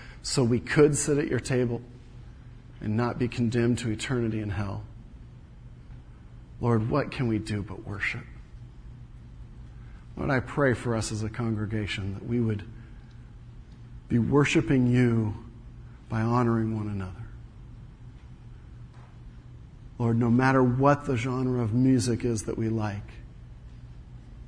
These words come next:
that we'd be seeking each other out and finding out why songs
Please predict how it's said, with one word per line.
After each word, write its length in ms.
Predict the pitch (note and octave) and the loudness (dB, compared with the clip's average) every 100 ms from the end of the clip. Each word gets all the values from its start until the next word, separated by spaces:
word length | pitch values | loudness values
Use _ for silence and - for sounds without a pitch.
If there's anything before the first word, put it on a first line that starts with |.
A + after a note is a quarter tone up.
| - - - - - - - - | -16 -16 -16 -16 -14 -16 -14 -6
that 100 | B2+ | 0
we'd 140 | A#2+ | 2
be 80 | A#2+ | 2
seeking 520 | - - D#3 C#3+ B2+ | 0 2 2 4 4
each 180 | A#2 A#2 | 4 2
other 260 | A2+ G#2 G2+ | 0 0 0
out 220 | F#2 - | -2 -4
and 120 | F#2 | -8
finding 480 | - D#3+ D3+ C3+ C3 | -4 0 2 2 2
out 220 | A#2+ - | 2 0
why 220 | B2 B2 | 0 0
songs 640 | A2+ - A#2+ A2 A2 - | -2 -2 0 0 -2 -4